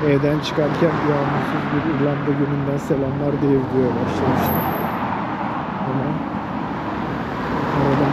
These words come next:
on beş dakika geçti. Hatta on beş dakika bile değil, on dakika geçti. Yağmur başladı. Videoyu durdurayım. Arkadaşımın yanına gittiğimde tekrar açarım.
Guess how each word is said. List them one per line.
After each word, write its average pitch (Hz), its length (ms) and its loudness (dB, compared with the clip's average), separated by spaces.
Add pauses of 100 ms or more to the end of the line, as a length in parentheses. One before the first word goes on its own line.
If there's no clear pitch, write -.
(120)
on 143 180 2
beş 127 200 4
dakika - 240 0 (100)
geçti. 127 320 0 (220)
Hatta - 340 -2
on 139 120 2
beş 143 120 4
dakika 147 380 -2
bile 123 180 2
değil, 127 220 4
on 135 140 2
dakika 135 300 0
geçti. 135 280 2 (1200)
Yağmur 131 380 2 (100)
başladı. 127 400 -2 (3750)
Videoyu 143 380 4
durdurayım. 143 500 2 (1000)
Arkadaşımın 143 640 0
yanına 143 240 0 (100)
gittiğimde 143 680 0 (100)
tekrar 147 300 2 (120)
açarım. 151 340 0